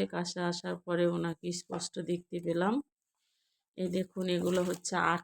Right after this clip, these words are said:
ক্ষেত, দর্শক। আমি একটু, উম, মানে খোলা মাঠের দিকে গিয়েছিলাম ভিডিওটা সংগ্রহ করার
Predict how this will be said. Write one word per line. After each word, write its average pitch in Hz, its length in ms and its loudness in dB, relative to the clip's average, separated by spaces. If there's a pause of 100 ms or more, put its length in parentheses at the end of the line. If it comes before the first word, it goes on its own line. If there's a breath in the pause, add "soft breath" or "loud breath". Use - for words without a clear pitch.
ক্ষেত, 190 320 0 (220)
দর্শক। 175 480 0 (1040)
আমি 175 280 2
একটু, 180 280 -4 (340)
উম, 160 520 -2
মানে 160 240 0
খোলা 190 380 2
মাঠের 196 380 2
দিকে 185 260 -2
গিয়েছিলাম 180 600 2 (140)
ভিডিওটা 175 480 0
সংগ্রহ 175 520 0
করার 170 320 -2